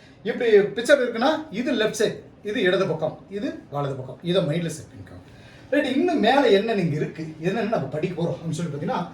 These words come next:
ஆரிக்குலர் இடை தடுப்பு சுவர். ஆரிக்குலர் அப்படின்னா இங்க இருக்கக்கூடிய ஆரிக்குலர்கள் ரெண்டுமே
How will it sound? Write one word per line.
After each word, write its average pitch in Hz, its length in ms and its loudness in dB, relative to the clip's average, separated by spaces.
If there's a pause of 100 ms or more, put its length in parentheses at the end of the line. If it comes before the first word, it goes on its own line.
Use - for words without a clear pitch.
(320)
ஆரிக்குலர் 277 680 6
இடை 220 320 2
தடுப்பு 185 380 2
சுவர். 165 480 0
ஆரிக்குலர் 269 500 4
அப்படின்னா 240 220 0
இங்க 285 160 2
இருக்கக்கூடிய 269 280 2
ஆரிக்குலர்கள் 240 560 4
ரெண்டுமே 247 240 2